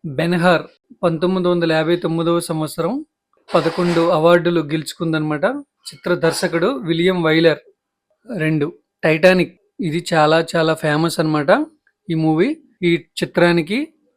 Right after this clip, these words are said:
పంతొమ్మిది వందల తొంభై ఏడవ సంవత్సరంలో పదకొండు అవార్డులు వచ్చాయి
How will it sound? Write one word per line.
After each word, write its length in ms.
పంతొమ్మిది 440
వందల 320
తొంభై 360
ఏడవ 260
సంవత్సరంలో 720
పదకొండు 380
అవార్డులు 440
వచ్చాయి 480